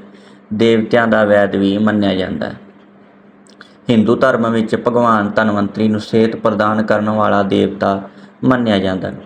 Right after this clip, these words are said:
ਮਾਨਤਾ ਅਨੁਸਾਰ ਭਗਵਾਨ ਧਨਵੰਤਰੀ ਦੀ ਪੂਜਾ ਕਰਨ ਨਾਲ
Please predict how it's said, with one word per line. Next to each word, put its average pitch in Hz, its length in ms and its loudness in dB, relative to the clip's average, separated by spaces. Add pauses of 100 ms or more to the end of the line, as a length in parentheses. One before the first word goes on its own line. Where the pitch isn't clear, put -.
(280)
ਮਾਨਤਾ 113 440 2
ਅਨੁਸਾਰ 123 460 0
ਭਗਵਾਨ 113 640 0
ਧਨਵੰਤਰੀ 113 580 0
ਦੀ 107 140 0
ਪੂਜਾ 104 380 2
ਕਰਨ 101 260 -2
ਨਾਲ 98 320 -2